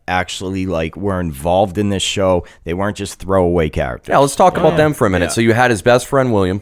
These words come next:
Speaker 1: Mm-hmm.
Speaker 2: who was a cool character, became his confidant eventually.
Speaker 1: He was almost like the, um, the proxy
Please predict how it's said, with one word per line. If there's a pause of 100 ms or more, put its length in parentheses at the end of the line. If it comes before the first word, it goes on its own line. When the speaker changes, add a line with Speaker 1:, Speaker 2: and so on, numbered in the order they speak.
(160)
Speaker 1:
Mm-hmm. (600)
Speaker 2:
who
was
a
cool
character, (400)
became
his
confidant
eventually.
Speaker 1:
He
was
almost
like
the,
um, (520)
the
proxy